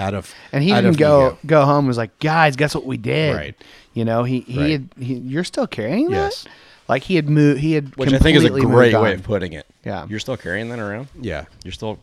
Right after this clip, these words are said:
Speaker 3: that's baggage.
Speaker 2: That's something that you've got. So I, I, I think, too, with the podcast stuff, like, I, I think early on, we all cared a
Speaker 1: Yes.
Speaker 2: lot more
Speaker 1: Of
Speaker 2: about
Speaker 1: course
Speaker 2: that
Speaker 1: we
Speaker 2: shit.
Speaker 1: did.
Speaker 2: You know, uh, I know for a time we were checking the, the iTunes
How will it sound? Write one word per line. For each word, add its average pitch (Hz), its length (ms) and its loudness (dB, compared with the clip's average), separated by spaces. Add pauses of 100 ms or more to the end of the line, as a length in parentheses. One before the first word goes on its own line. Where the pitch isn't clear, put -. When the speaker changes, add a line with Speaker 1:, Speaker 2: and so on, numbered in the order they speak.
Speaker 3:
that's 101 160 -10
baggage. 101 280 -4
Speaker 2:
That's - 100 -12 (260)
something 156 400 0
that 135 100 0
you've 127 240 -2
got. 220 280 -4 (880)
So 127 140 2
I, 165 280 2 (120)
I, 185 220 2
I 208 120 8
think, 214 300 0 (340)
too, 196 160 4
with 165 120 4
the 139 100 2
podcast 123 460 0
stuff, 110 360 -2
like, 113 240 -4 (540)
I, 127 180 2
I 143 140 0
think 135 320 -2 (140)
early 139 360 2
on, 120 580 0
we 127 220 -2
all 113 420 0
cared 98 440 -8 (100)
a 104 60 -4
Speaker 1:
Yes. 113 100 2
Speaker 2:
lot 110 220 2
more 101 240 -4
Speaker 1:
Of 92 80 -6
Speaker 2:
about 92 80 -4
Speaker 1:
course 185 140 -4
Speaker 2:
that - 80 -6
Speaker 1:
we 123 80 -4
Speaker 2:
shit. 87 260 -8 (100)
Speaker 1:
did. - 80 -18 (120)
Speaker 2:
You 120 80 -2
know, 113 280 0 (140)
uh, 123 320 2
I 147 160 4
know 143 260 4
for 131 180 0
a 120 60 2
time 127 280 0
we 120 100 0
were 110 120 -2
checking 104 360 -4
the, 85 200 -8 (160)
the 101 300 -8
iTunes 95 800 -6